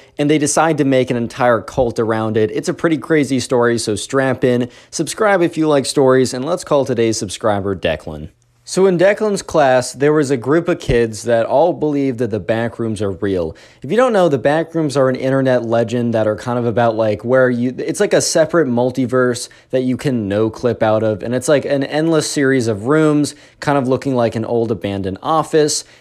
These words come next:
And, uh, it's not real. I mean, who knows? But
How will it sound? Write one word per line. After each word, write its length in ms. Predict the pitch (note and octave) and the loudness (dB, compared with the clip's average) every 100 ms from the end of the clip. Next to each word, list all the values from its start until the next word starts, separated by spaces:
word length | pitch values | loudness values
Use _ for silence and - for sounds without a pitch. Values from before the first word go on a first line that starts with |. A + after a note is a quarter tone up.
| _ | _
And, 340 | D#3 E3+ E3 | 0 2 2
uh, 200 | G3+ A#3+ A#3+ | 0 0 0
it's 180 | G#3+ | 2
not 240 | A3 F3+ C3 | 0 0 0
real. 440 | D3 D3+ C#3+ B2+ | 2 4 2 0
I 120 | B2+ C3 | -4 -4
mean, 320 | D#3+ C3+ A#2 | -2 -4 -2
who 220 | C#3 D#3 | 2 2
knows? 460 | D3+ D#3+ C#3+ B2+ A2+ | 4 4 4 2 2
But 340 | B2+ A#2+ | 2 2